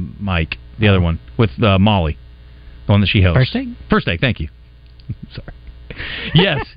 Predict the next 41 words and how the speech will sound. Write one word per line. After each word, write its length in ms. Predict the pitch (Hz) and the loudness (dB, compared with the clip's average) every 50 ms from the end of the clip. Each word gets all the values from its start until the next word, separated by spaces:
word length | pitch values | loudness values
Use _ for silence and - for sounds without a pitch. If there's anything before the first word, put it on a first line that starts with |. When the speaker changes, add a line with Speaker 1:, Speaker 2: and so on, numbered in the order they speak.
| - - | -10 -4
Speaker 1:
he 80 | - 180 | -2 -2
was 100 | 180 185 | 0 2
Speaker 2:
<laughs> 0 | |
Speaker 1:
on 100 | 196 180 | 2 2
Speaker 2:
The 60 | 185 | 2
one 80 | 202 196 | 2 2
Speaker 1:
First 60 | 202 | 0
Speaker 2:
with 80 | 190 - | 0 -2
Stephen 260 | - 214 214 196 214 | -2 -2 -2 0 0
A. 100 | 208 208 | -2 -2
Smith? 180 | 196 208 208 226 | -2 -2 0 0
Speaker 1:
Yeah, 140 | 214 202 170 | 0 0 0
Stephen 300 | - - 202 185 185 170 | 0 0 0 0 2 2
A. 120 | 160 151 | 2 0
show. 300 | - - 127 104 90 85 - | 0 0 0 0 -2 -2 -2
Anyway, 300 | 170 180 190 180 160 143 | 0 0 2 2 2 0
so 160 | - - 156 | 0 0 0
he 100 | 147 170 | 2 2
was 120 | 175 160 160 | 2 0 0
on 140 | 156 135 - | 0 -2 0
First 240 | - 180 170 - - | 0 0 0 2 0
Take 160 | 147 120 - | 0 0 0
today, 180 | - 113 110 | 0 0 2
and 80 | 110 113 | 2 2
he 60 | 117 | 2
was 80 | 107 - | 0 0
talking, 280 | - 117 110 110 123 | 0 0 0 0 2
and 80 | 117 113 | 2 2
they, 200 | 120 127 135 - - - - - - - | 2 2 0 -2 -8 -14 -20 -18 -6 -2
they 100 | 147 151 | 0 0
were 120 | 180 202 185 | 0 0 0
commending 440 | - 190 160 151 175 220 254 220 180 | 0 0 2 2 0 2 2 4 4
him 200 | 151 156 175 165 | 4 4 2 0
for 120 | 202 202 | -2 -2
starting 320 | - - 185 160 165 175 | -2 0 0 0 2 2
the 80 | 180 170 | 2 2
games 260 | 147 160 165 170 139 | 2 2 2 2 2
early, 220 | 208 240 - 415 196 | 2 2 2 2 0
and 80 | 180 | 2
I 80 | 202 226 | 2 0
agree. 420 | 247 196 233 277 349 427 269 - | 0 -2 -2 -2 0 0 -2 -2